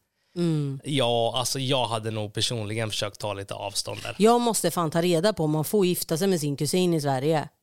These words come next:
Speaker 2: Ja.
Speaker 1: Jag undrar det. Christian måste googla fram det här nu då, så vi får ett svar.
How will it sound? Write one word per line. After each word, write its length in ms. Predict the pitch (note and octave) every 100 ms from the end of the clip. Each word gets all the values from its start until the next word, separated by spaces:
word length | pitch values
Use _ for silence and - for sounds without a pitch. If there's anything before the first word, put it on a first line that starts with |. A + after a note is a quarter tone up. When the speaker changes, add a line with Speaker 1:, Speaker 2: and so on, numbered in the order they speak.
| _
Speaker 2:
Ja. 260 | A#2+ G#2+ C3+ - _ -
Speaker 1:
Jag 140 | G3+
undrar 520 | A3 F#3 D3+ A3 A3+
det. 220 | D3+ C#3+ D#3 -
Christian 500 | G#3 G#3+ - G#3 G3+
måste 260 | F#3 E3 D#3
googla 320 | D#3+ D3+ D#3
fram 340 | - F3+ E3
det 60 | D#3
här 160 | D3
nu 140 | C#3+ C#3+
då, 140 | D3
så 100 | D3
vi 60 | D3
får 260 | - D#3
ett 100 | C#3+
svar. 680 | - - D#3+ D3+ A#2+ C3+ -